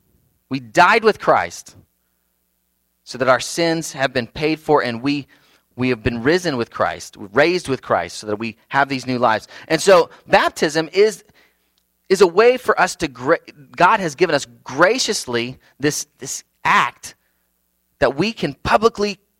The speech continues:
confirm our faith, publicly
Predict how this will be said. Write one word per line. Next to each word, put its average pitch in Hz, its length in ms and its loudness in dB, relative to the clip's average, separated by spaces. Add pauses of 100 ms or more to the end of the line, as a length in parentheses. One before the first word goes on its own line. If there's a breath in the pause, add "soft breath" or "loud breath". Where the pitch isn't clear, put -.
(240)
confirm 170 760 0 (1120)
our - 120 0
faith, 104 340 -4 (180)
publicly 208 640 2